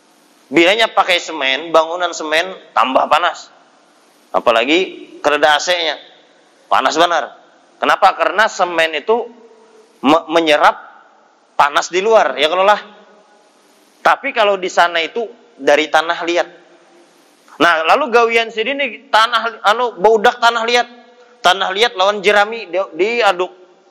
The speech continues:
Lalu akhirnya berikit di, di bawah kuku. Ini perlu kita perhatikan. Bawah kuku kita bersih tidak? Kenapa? Karena wajib kita menyampaikan banyu tadi ke, ke,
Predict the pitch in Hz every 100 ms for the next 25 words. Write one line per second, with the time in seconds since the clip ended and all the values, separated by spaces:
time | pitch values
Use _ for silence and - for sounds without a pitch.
0 | _ _ _ _ - - 202 269 220 202
1 | 208 220 254 214 180 190 196 196 240 -
2 | 202 214 - _ 147 151 151 156 151 151
3 | 135 131 - - _ _ _ _ _ _
4 | _ - 208 233 233 233 220 233 226 226
5 | 220 202 180 190 - - 143 160 165 160
6 | 160 156 156 156 151 143 139 185 190 156
7 | - - - - _ _ _ _ _ _
8 | _ _ _ _ _ - 143 190 196 -
9 | 170 190 254 202 180 160 147 - - 185
10 | 220 240 202 180 156 143 135 202 240 233
11 | - _ 139 156 139 160 151 139 185 160
12 | 202 - - - _ _ _ _ _ _
13 | _ _ _ 139